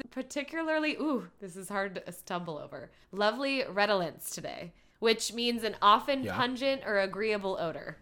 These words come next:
Speaker 1: Okay, just say that, Moira.
Speaker 2: Mm-hmm.
Speaker 1: The air smells great. <laughs> Sorry, it's like
Speaker 2: <laughs>
Speaker 1: everything is so flowery. It's
Speaker 2: Wow,
Speaker 1: so
Speaker 2: you
Speaker 1: funny.
Speaker 2: expect Moira to just say something?
Speaker 1: I know.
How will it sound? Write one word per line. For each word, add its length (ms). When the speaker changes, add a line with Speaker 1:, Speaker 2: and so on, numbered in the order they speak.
Speaker 1:
Okay, 340
just 220
say 140
that, 240
Moira. 340
Speaker 2:
Mm-hmm. 120
Speaker 1:
The 60
air 200
smells 320
great. 160
<laughs> 180
Sorry, 400
it's 320
like 120
Speaker 2:
<laughs> 60
Speaker 1:
everything 400
is 120
so 200
flowery. 580
It's 160
Speaker 2:
Wow, 220
Speaker 1:
so 80
Speaker 2:
you 60
Speaker 1:
funny. 100
Speaker 2:
expect 480
Moira 320
to 120
just 640
say 300
something? 680
Speaker 1:
I 140
know. 480